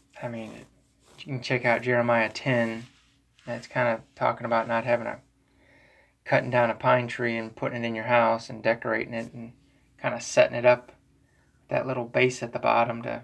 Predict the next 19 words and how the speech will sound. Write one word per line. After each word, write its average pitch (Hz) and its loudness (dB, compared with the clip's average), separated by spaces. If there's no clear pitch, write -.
keep 131 -8
it 123 -4
upright. 120 4
And, 120 -16
you 131 -2
know, 120 2
I 117 2
mean, 120 -4
there's, 117 -6
just 214 -2
because 165 -4
someone 131 0
says 123 -2
something 120 -6
against - -6
something - -10
doesn't 127 -4
mean 120 -4
it's, - -14